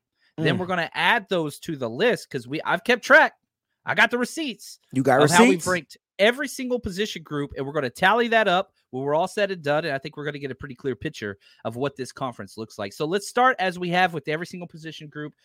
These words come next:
Speaker 1: with the Arizona Cardinals. We'll just
Speaker 2: Now,
Speaker 1: go in
Speaker 2: now, now, now,
Speaker 1: alphabetical.
Speaker 2: before you, before you dive in, I, I have to say that this is the hardest assignment that we've had to, to break down.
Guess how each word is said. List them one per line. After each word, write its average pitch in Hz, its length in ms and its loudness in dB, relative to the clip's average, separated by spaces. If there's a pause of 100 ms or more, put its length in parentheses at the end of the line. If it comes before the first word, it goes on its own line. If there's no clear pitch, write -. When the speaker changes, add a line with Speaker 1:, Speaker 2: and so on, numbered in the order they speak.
(160)
Speaker 1:
with 127 100 -12
the - 140 -8
Arizona 151 420 -2
Cardinals. 143 480 -2
We'll 127 80 -10
just 139 80 -4
Speaker 2:
Now, 147 100 6
Speaker 1:
go 139 140 0
in 120 60 0
Speaker 2:
now, 117 80 4
now, - 100 2
now, 190 60 0
Speaker 1:
alphabetical. 139 280 0
Speaker 2:
before 170 300 2
you, 220 200 -2
before 202 300 0
you 247 140 4
dive 220 340 6
in, 185 300 2 (640)
I, 139 160 -6
I 180 120 4
have 175 440 0
to 202 100 -4
say 180 460 2 (1200)
that 151 180 -12
this 190 300 0
is 196 180 -4
the 165 180 -2
hardest 175 640 4
assignment 147 720 0 (760)
that 135 200 0
we've 139 220 2
had 113 580 2 (1040)
to, 135 180 0 (160)
to - 120 -4
break 123 260 2
down. 90 200 -6